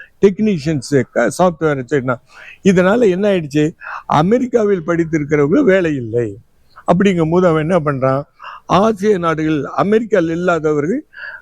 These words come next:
ஹெச் ஒன் பில ரொம்ப டெக்னிக்கலி ஸ்கில்டு பீப்புளா இருக்காங்கன்னு கூப்பிட்டு விட்டான்.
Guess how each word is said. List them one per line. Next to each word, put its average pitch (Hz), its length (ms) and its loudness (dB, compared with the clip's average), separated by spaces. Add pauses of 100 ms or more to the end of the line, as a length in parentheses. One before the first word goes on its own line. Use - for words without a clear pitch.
ஹெச் 202 300 2
ஒன் 214 240 2
பில 165 440 0 (360)
ரொம்ப 226 240 4
டெக்னிக்கலி 202 760 0
ஸ்கில்டு 208 680 2
பீப்புளா 170 340 0
இருக்காங்கன்னு 156 540 -2
கூப்பிட்டு 190 260 2
விட்டான். 151 280 -2